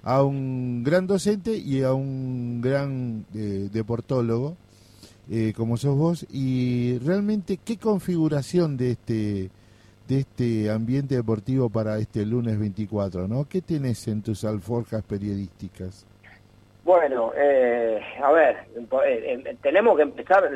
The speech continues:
Speaker 2: eh, tenemos que empezar por lo, por lo más importante que ha sucedido ayer.
Speaker 1: Sí.
Speaker 2: Eh, felicitando a, a los hinchas de Boca, a la gente de Boca por, por la obtención del, del campeonato, un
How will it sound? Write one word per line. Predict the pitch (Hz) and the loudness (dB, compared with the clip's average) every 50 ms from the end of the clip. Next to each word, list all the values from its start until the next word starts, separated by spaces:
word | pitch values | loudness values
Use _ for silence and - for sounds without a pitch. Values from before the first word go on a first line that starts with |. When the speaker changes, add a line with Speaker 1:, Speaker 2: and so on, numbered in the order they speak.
| 131 123 - 120 | -2 -2 0 0
Speaker 2:
eh, | 120 113 107 107 107 - | -2 -2 -2 -4 -4 -2
tenemos | 127 139 175 190 190 | 2 2 4 6 6
que | 160 | 6
empezar | 139 127 117 120 - - 151 156 | 6 4 4 0 4 4 4 6
por | - 156 131 | 6 4 4
lo, | 120 110 104 - - - - - - | 4 4 0 0 -6 -8 -14 -14 -6
por | - 107 | -4 -2
lo | 113 113 | -2 -2
más | 120 135 143 - - | -4 -6 -8 -8 -8
importante | 131 123 113 - 120 117 135 135 139 127 120 120 | -10 -12 -10 -8 -4 0 0 0 0 -2 -8 -4
que | 107 | -2
ha | 113 107 113 | -2 -2 -2
sucedido | - - - - - - 120 120 110 | -4 -12 -14 -8 -8 -8 -6 -6 -8
ayer. | 107 - - 131 147 160 - - - _ - - _ - | -8 -4 2 4 4 4 4 0 -20 _ -20 -20 _ -20
Speaker 1:
Sí. | - - - 117 107 107 107 117 135 | -14 -6 -4 -2 0 0 0 0 2
Speaker 2:
Eh, | 151 147 147 139 127 120 117 117 113 110 104 104 101 98 104 104 104 - - | 4 6 8 8 8 6 6 4 4 4 2 2 0 -4 -4 -8 -10 -12 -12
felicitando | - 131 131 131 - 135 - 131 147 147 147 147 147 | -12 -10 -10 -8 -10 -8 -4 -2 -2 -2 0 2 2
a, | 123 120 117 107 98 95 92 - 90 | 2 2 2 0 -2 -2 -2 -4 -4
a | 107 113 | -4 -4
los | 117 117 - | -6 -8 -8
hinchas | 127 123 - - | -10 -12 -8 -6
de | 107 104 110 | -4 0 0
Boca, | 123 147 156 - - 143 | 0 0 0 4 4 4
a | 120 110 104 | 4 2 -2
la | 117 | -4
gente | - 117 120 117 104 101 | -4 -6 -6 -6 -6 -10
de | 107 107 | -10 -4
Boca | 113 127 131 - - - | 0 0 0 0 -2 -8
por, | - 104 98 - - - - - | -6 -6 -6 -6 -8 -18 -12 -10
por | 98 95 - 101 | -10 -8 -8 -8
la | 98 98 | -8 -8
obtención | - - 196 101 101 - - 123 127 120 | -10 -10 -14 -14 -14 -12 -8 -8 -6 -6
del, | 117 98 101 101 - - _ - - _ - - | -6 -6 -6 -8 -12 -20 _ -20 -20 _ -16 -8
del | - 117 117 | -8 -8 -4
campeonato, | - 147 113 110 110 110 117 147 160 156 147 - 147 135 127 120 107 | -4 -6 -6 -4 -4 -2 2 2 2 2 0 2 0 0 2 0 -2
un | 104 98 104 104 104 104 | -4 -6 -10 -14 -16 -16